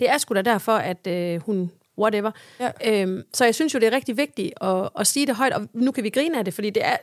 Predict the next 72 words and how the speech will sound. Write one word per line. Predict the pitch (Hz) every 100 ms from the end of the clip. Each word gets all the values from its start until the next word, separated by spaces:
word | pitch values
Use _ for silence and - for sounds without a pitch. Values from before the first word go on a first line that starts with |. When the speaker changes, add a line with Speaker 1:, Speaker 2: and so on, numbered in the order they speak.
| -
Speaker 1:
det | -
er | 294
jo | 302
sjovt. | - 269 285 -
Speaker 2:
Det |
Speaker 1:
Altså, | 143
Speaker 2:
er, |
Speaker 1:
det | 233
er | 262
Speaker 2:
det | 285
er |
Speaker 1:
jo, | 190
Speaker 2:
lidt | 175
komisk. | 196 160
Speaker 1:
man | 254
er | 254
sgu | -
nødt | 285 330
til | 294
også | 285 285
at |
kunne | - 220
grine | 262 -
nogle | 240 233
gange | 233 233
af, | 262 -
hvor, | 208 -
hvor | 220 202
tragikomisk | 196 - 262 190 165 214 165 -
det | 226
egentlig | 202
er, | 190
at | 202
man | 175
går | 175
rundt | 214
og | 170
lugter | 214 214
til | 170 175
sine | 175
fingre, | 202 214 -
eller, | 175 - -
prøv | 208
at, |
jeg | 196 202
Speaker 2:
Ja. |
Speaker 1:
rev | 165
håret | 202 185
af. | - 208 - _ _
Prøv | -
at | 254
Speaker 2:
Ja, |
ja. | 208
Speaker 1:
stoppe | 156
med | 190
det, | 214
altså, | 180 165
du, | 190 185 -
Speaker 2:
Så | 214
Speaker 1:
du |
ender | 208 247
med | 208
ingen | 214
hår, | 233 175
hej. | 190 226
Speaker 2:
<laughs> | 226
Ja. | 202
Speaker 1:
Altså, | 269 - -
prøv | -
at | -
lade |
være. | 240